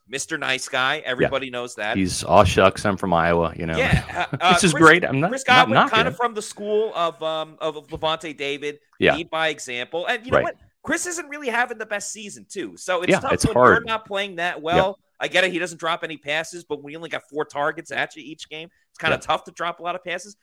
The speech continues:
Speaker 1: When you're not playing that great either, it's kinda tough to call everyone else out.
Speaker 2: Yeah.
Speaker 1: Antoine Winfield Junior is the only guy that's kinda stood up and been like, "We need to play better." You know, he,
Speaker 2: Yeah.
Speaker 1: he made that speech,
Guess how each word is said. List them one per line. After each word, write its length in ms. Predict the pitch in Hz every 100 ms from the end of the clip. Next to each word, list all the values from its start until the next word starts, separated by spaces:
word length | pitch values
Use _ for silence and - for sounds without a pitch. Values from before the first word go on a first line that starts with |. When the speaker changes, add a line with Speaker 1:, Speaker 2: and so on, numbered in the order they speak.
| _
Speaker 1:
When 140 | - 165
you're 120 | 262
not 240 | 285 247
playing 320 | - 202 240 233
that 220 | 233 226
great 280 | 196 226 208
either, 280 | 170 220 254
it's 140 | -
kinda 200 | - 190
tough 200 | - 190
to 60 | 165
call 200 | - 175
everyone 300 | 175 165 156
else 260 | 147 170 -
out. 220 | 156 269 - _ _ _
Speaker 2:
Yeah. 120 | - 285
Speaker 1:
Antoine 320 | 330 349 330
Winfield 260 | 302 262
Junior 220 | 196 240 214
is 80 |
the 100 | 180
only 160 | 196 185
guy 220 | 175 170
that's 140 | 135 -
kinda 240 | 151 143
stood 280 | - 147 147
up 160 | 147
and 120 | 123 113
been 160 | 123
like, 220 | 113 98 - _ 113
"We 300 | 175 233 226
need 240 | 190 196
to 60 | -
play 240 | - 170
better." 320 | 156 160 120 92
You 60 |
know, 120 | 113
he, 240 | 117 135 - _
Speaker 2:
Yeah. 140 | - -
Speaker 1:
he 60 |
made 160 | 151 196
that 160 | 185 185
speech, 480 | - 180 180 -